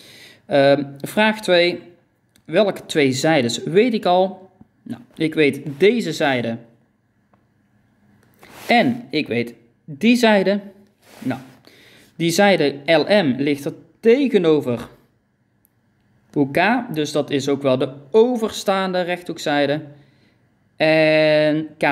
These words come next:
M is ook wel de schuine zijde. Nou, in sos, cas en toa, waar ligt die O en die S dan in? Dan ligt die hierin, in de sos. Dus met andere woorden, bij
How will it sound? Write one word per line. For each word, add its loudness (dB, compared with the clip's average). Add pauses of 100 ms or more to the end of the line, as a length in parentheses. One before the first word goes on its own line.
(120)
M 0
is -6
ook -2
wel 2
de -2
schuine 0
zijde. -6 (540)
Nou, -6
in 0
sos, -4 (1000)
cas -4 (960)
en -2
toa, 2 (1080)
waar 0
ligt -2
die -2
O 0
en -2
die -4
S -12
dan 0
in? -2 (260)
Dan -4
ligt -2
die -2
hierin, 0 (160)
in -4
de -2
sos. -4 (420)
Dus -2
met -2
andere 0
woorden, 2 (280)
bij 2